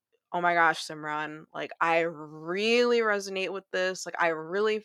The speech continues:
feel like I am a star seed, and I wanna know more about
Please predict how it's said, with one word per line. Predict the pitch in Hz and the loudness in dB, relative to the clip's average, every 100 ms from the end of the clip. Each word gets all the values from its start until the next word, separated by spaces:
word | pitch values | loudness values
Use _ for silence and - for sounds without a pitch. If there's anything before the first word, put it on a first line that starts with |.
| _ | _
feel | 208 202 | 0 2
like | 202 196 | 2 0
I | 185 180 | 4 4
am | 180 180 | 4 2
a | 180 | -2
star | - 170 170 | -4 -4 -4
seed, | - 175 170 170 170 - - - - _ | -6 -6 -4 -4 -6 -10 -18 -18 -20 _
and | 175 170 165 160 | 0 2 0 0
I | 165 | 0
wanna | 160 170 180 185 | 0 2 2 2
know | 185 175 175 170 170 | 2 2 0 -2 -6
more | 170 170 170 | -6 -2 0
about | 165 165 160 160 156 160 | 0 2 2 2 -2 -6